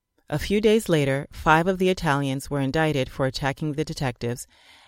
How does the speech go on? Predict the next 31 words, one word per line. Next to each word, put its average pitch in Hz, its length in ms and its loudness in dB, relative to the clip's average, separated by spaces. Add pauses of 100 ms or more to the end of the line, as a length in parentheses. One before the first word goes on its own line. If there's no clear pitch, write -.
(120)
and 143 140 -2
Di - 80 -2
Pietro 147 640 -2 (160)
had 135 160 -4
become 139 260 0
a 135 60 0
martyr. 131 420 -4 (600)
The 160 80 0
Royal 160 320 6
Council 175 420 0
of 175 100 2
Italy 143 360 -2
demanded 156 500 -2
an 165 120 -2
investigation 151 920 -4 (320)
and 143 160 -2
release 147 360 -2
of 139 100 -2
the 139 80 -2
imprisoned 131 440 -4
miners. 131 520 -4 (1080)
On 151 160 -4
July 156 320 2
nineteenth, 156 680 -4 (320)
miners 151 380 2
shot 143 400 0
at 147 160 -4
a 160 80 0
train 127 400 -4
carrying 131 400 -4
strikebreakers, 131 840 -2